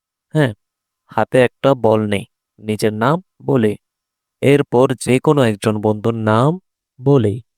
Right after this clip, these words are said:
ওই বন্ধুর হাতে বলটা দিয়ে, বল হাতে নিয়ে বন্ধু তার নিজের নাম বলবে, একই সাথে আরো একজন বন্ধুর নাম বলবে, যার নাম বলবে তার হাতে বলটা দিবে।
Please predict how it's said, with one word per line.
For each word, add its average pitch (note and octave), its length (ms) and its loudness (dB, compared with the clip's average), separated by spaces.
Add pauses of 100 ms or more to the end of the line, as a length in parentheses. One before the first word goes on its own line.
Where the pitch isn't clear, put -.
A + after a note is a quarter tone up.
(340)
ওই A2 160 4
বন্ধুর A2 380 0
হাতে A#2+ 280 0
বলটা A#2+ 360 2
দিয়ে, B2+ 220 0 (320)
বল A#2+ 280 4
হাতে C3 380 2
নিয়ে C3+ 220 2 (140)
বন্ধু A2 280 0
তার A#2 320 2
নিজের G#2+ 280 -2
নাম A2+ 220 0 (320)
বলবে, A#2+ 420 2 (240)
একই C#3 320 0
সাথে C#3 320 0
আরো A#2 260 2
একজন A2+ 340 0
বন্ধুর A2 440 0 (380)
নাম G#2+ 300 0
বলবে, G#2 340 0 (480)
যার G#2+ 180 2
নাম G#2+ 260 -2
বলবে G#2+ 340 2 (540)
তার A2+ 200 2
হাতে A2 280 -2
বলটা A#2 320 0
দিবে। G#2+ 280 -2